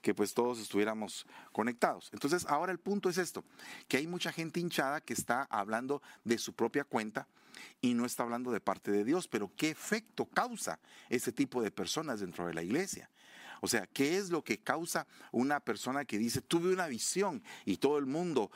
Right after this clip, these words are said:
como en algún momento esta persona ha tenido credibilidad con la gente,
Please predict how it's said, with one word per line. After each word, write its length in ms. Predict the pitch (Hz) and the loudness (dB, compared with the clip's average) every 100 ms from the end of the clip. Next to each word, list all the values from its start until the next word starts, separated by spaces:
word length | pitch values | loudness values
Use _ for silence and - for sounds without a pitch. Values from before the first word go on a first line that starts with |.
| - | -8
como 320 | - 110 98 95 | 0 2 2 0
en 80 | |
algún 180 | 92 117 | 0 0
momento 460 | 147 143 147 139 127 | 0 0 -2 2 0
esta 180 | - 147 | 0 -4
persona 400 | 117 135 131 110 | -4 -2 -2 0
ha 120 | 117 | 0
tenido 360 | 127 131 139 - | 0 0 -2 0
credibilidad 640 | 127 110 104 98 98 107 | 2 2 0 0 0 0
con 140 | 131 | 0
la 100 | 135 | -2
gente, 440 | 135 120 110 120 | 0 -2 0 -4